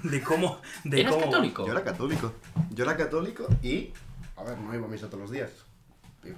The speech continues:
Speaker 3: hacía lo mítico, ir los domingos.
Speaker 2: Nunca he ido yo.
Speaker 3: ¿Nunca has ido a misa? No vayas, no hay nada.
Speaker 1: Es
Speaker 2: No.
Speaker 1: un influencer prehistórico.
Speaker 2: Yo solo,
Speaker 3: María,
Speaker 2: solo he
Speaker 3: María
Speaker 2: estado
Speaker 3: Pombo.
Speaker 2: en las iglesias en, en bodas y funerales.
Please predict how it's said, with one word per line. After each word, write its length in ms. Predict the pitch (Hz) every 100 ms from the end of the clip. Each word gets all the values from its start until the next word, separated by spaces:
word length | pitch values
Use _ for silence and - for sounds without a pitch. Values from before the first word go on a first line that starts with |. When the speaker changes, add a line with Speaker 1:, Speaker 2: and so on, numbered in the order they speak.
| 95 95
Speaker 3:
hacía 240 | 107 117
lo 80 | 123
mítico, 300 | 117 117 107
ir 140 | 101 104
los 140 | 110
domingos. 460 | 107 127 127 98 - -
Speaker 2:
Nunca 200 | 107 110
he 60 |
ido 140 | 107 110
yo. 140 | 92 - _ _ -
Speaker 3:
¿Nunca 200 | 123 143
has 100 | 156
ido 80 |
a 40 | 143
misa? 280 | 143 - 107 -
No 140 | 107
vayas, 300 | 87 90 90 - - 113
no 100 | 107
hay 60 |
nada. 280 | 95 90 87 - - - - -
Speaker 1:
Es 120 | 123
Speaker 2:
No. 80 | 110
Speaker 1:
un 60 |
influencer 800 | 151 143 147 147 147 156 147 139
prehistórico. 560 | 127 127 - 131 139 117 - - -
Speaker 2:
Yo 120 | 135
solo, 120 | 139
Speaker 3:
María, 120 | 135
Speaker 2:
solo 140 | 127 123
he 20 |
Speaker 3:
María 120 | 131 139
Speaker 2:
estado 160 | 139
Speaker 3:
Pombo. 120 | 139
Speaker 2:
en 60 | 139
las 140 | 135 135
iglesias 500 | 127 131 147 151 -
en, 440 | 104 98 98 95 - - - - - - 113
en 360 | 98 92 92 90 -
bodas 360 | 113 127 135 117
y 60 |
funerales. 640 | 107 92 90 95 90 -